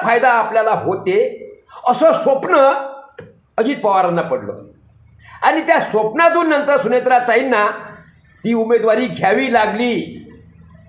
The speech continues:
माझ्या उत्तम माहितीप्रमाणे आज रोजी सुनेत्राताईंना जर आपण विचारलं की ही उमेदवारी तुम्हाला कशी वाटली होती, घेतली तेव्हाच,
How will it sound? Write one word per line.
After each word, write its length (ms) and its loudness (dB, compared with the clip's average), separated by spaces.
माझ्या 320 0
उत्तम 400 0
माहितीप्रमाणे 640 2
आज 360 2
रोजी 540 -2
सुनेत्राताईंना 720 2
जर 80 0
आपण 300 2
विचारलं 560 2
की 140 -6
ही 160 -2
उमेदवारी 380 -2
तुम्हाला 420 -2
कशी 220 -2
वाटली 300 2
होती, 440 -6
घेतली 320 -4
तेव्हाच, 360 -2